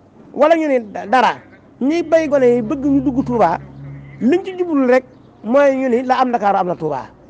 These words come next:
Jubluwuñ ci leneen. Jubluwuñ ci leneen, maa leen ko wax.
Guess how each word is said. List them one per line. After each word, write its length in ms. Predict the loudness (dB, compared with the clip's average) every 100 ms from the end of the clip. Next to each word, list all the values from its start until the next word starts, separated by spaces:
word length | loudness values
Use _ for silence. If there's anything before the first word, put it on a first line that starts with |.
| 0
Jubluwuñ 380 | 2 6 4
ci 80 | 6
leneen. 260 | 4 2 -2 -12 -20 -20 -20 -20 -20 -20 -20 -20 -20 -20 -20 -20 -20 -20 -4
Jubluwuñ 360 | 0 6 6 6
ci 100 | 4
leneen, 360 | 2 2 -2 -2
maa 100 | 0
leen 120 | 0
ko 80 | -2
wax. 160 | -10